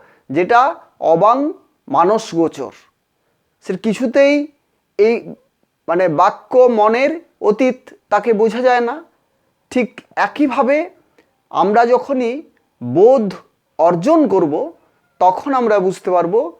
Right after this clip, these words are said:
যে সূক্ষ্ম এবং কারণ অত্যন্ত সুদূর প্রসারী এবং দূর বিলম্বী। বহু দূর বিস্তৃত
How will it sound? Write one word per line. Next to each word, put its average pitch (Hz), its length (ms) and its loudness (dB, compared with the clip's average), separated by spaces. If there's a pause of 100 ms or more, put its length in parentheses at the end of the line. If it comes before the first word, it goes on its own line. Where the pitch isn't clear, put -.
(320)
যে 180 200 0
সূক্ষ্ম 247 840 -4 (240)
এবং 175 420 -4
কারণ 202 540 0 (440)
অত্যন্ত 233 760 -2
সুদূর 170 520 -2
প্রসারী 185 680 -4 (280)
এবং 160 280 -4
দূর 190 380 2
বিলম্বী। 151 680 -2 (1400)
বহু 226 340 2
দূর 254 280 2
বিস্তৃত 226 520 -2